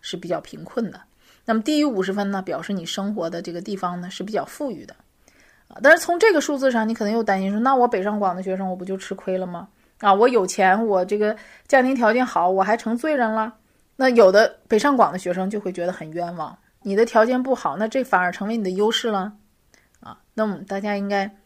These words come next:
去看到这一点，就是它的这些评估指数很多是基于美国当地的一些信息的。那么美国以外的其他地区的这些信息，它是否能够像美国本土那样搜索的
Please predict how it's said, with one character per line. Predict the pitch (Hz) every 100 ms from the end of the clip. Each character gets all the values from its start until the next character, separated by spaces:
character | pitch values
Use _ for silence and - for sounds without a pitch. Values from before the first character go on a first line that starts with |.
| _ _ -
去 | - 180 -
看 | - 254
到 | 208
这 | 208
一 | 220
点， | 190 139
就 | 175
是 | 180
它 | 185 - 349
的 | 285
这 | 269
些 | - 269 -
评 | - 196 214
估 | 262 294
指 | 285 - -
数 | - 240 - _ _ _ _ _ _
很 | - 226 185 180
多 | 240 262
是 | 254
基 | 208 247 240
于 | 233
美 | 233 185 131
国 | 143 170
当 | 247 254
地 | 269 202
的 | -
一 | 62
些 | - -
信 | - 151
息 | - -
的。 | - _ _ _ _
那 | 285
么 | 302
美 | 277 220
国 | 185 247
以 | 233
外 | 185 247 240
的 | 190
其 | 180 233
他 | 269 285
地 | 254 196
区 | - 190
的 | 180
这 | - 185
些 | 185
信 | 185 208 185
息， | - 175 202 _ _ - - _
它 | -
是 | 302 320
否 | 254
能 | 196 196
够 | 226
像 | 233 233
美 | 208 160
国 | 196
本 | 202 202
土 | 370 180
那 | 143
样 | 175 175
搜 | - 208
索 | 202 185
的 | -